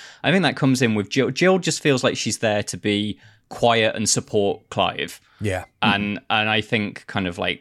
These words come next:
Speaker 1: that's a, that, I ju-, just think it's bad character design. I think there's some really sweet things about her, and there, I, it's not that I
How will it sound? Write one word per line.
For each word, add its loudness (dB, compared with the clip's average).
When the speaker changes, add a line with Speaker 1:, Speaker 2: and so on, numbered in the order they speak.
Speaker 1:
that's -2
a, -6
that, -6
I 2
ju-, -2
just -4
think -4
it's -6
bad -6
character -2
design. 2
I 2
think -2
there's 2
some 2
really 4
sweet 0
things 2
about 0
her, 4
and 2
there, 6
I, 2
it's -2
not 2
that 2
I 0